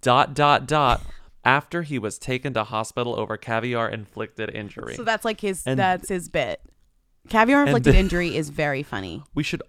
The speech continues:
Speaker 1: all aspire to have a caviar inflicted injury. And look at this. This is so, this is like he called the pops.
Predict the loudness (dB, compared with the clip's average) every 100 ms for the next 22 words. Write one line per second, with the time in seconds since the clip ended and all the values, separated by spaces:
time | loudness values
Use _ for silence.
0 | _ 2 4 4 2 -2 -4 -2 -2 -2
1 | -8 -12 -20 _ -6 -2 0 0 -4 -4
2 | -4 -6 -8 -10 -10 -10 -10 -10 -10 -10
3 | -14 _ _ -4 0 0 0 -2 -4 -4
4 | -8 -8 -6 -2 0 0 -2 -8 _ -8
5 | -8 -6 -4 -4 -10 -8 -2 -2 -4 -4
6 | -6 -8 -18